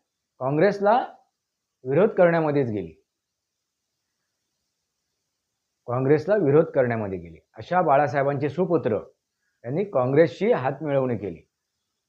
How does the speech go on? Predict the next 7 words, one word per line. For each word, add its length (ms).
आणि 200
ते, 520
आणि 160
एक 80
मित्रांनो 440
लक्षात 280
घ्या, 200